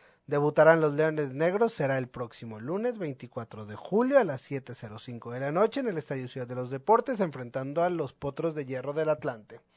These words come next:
Después, el primer partido como local del equipo de la U D G será el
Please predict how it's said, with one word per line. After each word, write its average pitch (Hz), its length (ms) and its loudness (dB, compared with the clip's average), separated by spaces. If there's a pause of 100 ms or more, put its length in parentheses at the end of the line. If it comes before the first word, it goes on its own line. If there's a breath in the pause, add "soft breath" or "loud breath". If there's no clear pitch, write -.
(100)
Después, 240 760 12 (340 loud breath)
el 185 140 8
primer 196 280 8
partido 175 520 2
como 170 260 8
local 165 460 8
del 151 120 -2
equipo 147 720 0 (160)
de 139 200 -4
la 139 160 0
U 170 120 0
D 180 160 2
G 269 120 12 (180)
será 190 400 12
el 175 240 -2